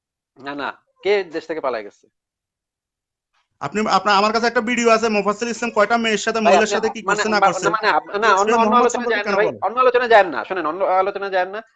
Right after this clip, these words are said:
Speaker 1: আপনি, আপনার মনে মনে যে আপনি আসলে আমাকে কোপাতে চান এবং আপনি যে নিজের মুখেই এইমাত্র বলেছেন যে,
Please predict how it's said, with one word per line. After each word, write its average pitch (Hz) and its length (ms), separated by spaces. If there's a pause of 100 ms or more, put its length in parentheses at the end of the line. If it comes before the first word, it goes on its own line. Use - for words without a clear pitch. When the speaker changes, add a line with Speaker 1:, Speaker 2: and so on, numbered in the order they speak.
(140)
Speaker 1:
আপনি, 170 300
আপনার 160 240
মনে 170 240
মনে 220 240
যে 202 300
আপনি 165 280
আসলে 175 220
আমাকে 175 200
কোপাতে 208 320
চান 110 320
এবং 135 300 (280)
আপনি 151 200
যে 202 140
নিজের 202 240
মুখেই 220 320
এইমাত্র 160 300
বলেছেন 131 360
যে, 147 260